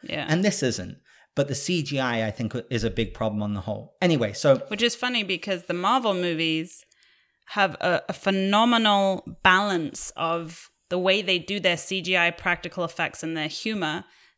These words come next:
Speaker 1: that it doesn't bother you very
Speaker 2: Right.
Speaker 1: much. And, but there's, um, I was listening to a podcast the other day talking about exactly this. You have to have that nailed,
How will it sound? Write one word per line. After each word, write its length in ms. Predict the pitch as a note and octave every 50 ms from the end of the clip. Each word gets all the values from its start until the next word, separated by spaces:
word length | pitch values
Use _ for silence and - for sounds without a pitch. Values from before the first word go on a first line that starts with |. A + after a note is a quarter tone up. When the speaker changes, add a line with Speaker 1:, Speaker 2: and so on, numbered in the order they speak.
| _ _ -
Speaker 1:
that 140 | F#3+ G3+ G#3
it 100 | F#3+ G#3+
doesn't 220 | A#3 G#3 G#3+ F3+
bother 240 | - G#3+ A#3+ A#3 A#3+
you 180 | A3 F#3 E3+
very 220 | D3 D3 C3+ C3 A#2+
Speaker 2:
Right. 100 | - A2+
Speaker 1:
much. 360 | B2 A#2 G#2 - - - - - - - - - -
And, 160 | G#3 G3+ G3+
but 160 | G#3+ G#3 G#3
there's, 260 | G#3 G3+ G3 F#3+ G3 - - - - -
um, 320 | A#2 E3 F3+ F3 E3+ D#3
I 80 | - E3
was 140 | F#3 E3 F3
listening 320 | G#3 G#3 - - G3+ F#3+ E3+
to 400 | F3+ F3 E3+ E3 - - - -
a 20 |
podcast 460 | - - A#3 A#3+ A#3 - - F#3 F3+ -
the 80 | F#3 E3+
other 120 | E3 E3+
day 140 | E3+ D#3+ E3
talking 320 | - - F#3+ F#3 F3 F#3 E3+
about 180 | E3 D3+ -
exactly 500 | - E3 E3 E3 F3+ E3+ E3+ E3+ E3+ E3+
this. 320 | E3+ - G3+ F#3 - - - _ _ _ _ _ -
You 120 | F3+ F#3
have 380 | - - - - A3 G#3 - -
to 100 | - F#3
have 320 | - - - F#3+ F3+ E3
that 180 | F3 D#3+ - -
nailed, 480 | - D#3+ E3+ D#3+ D3 E3 A3 - - -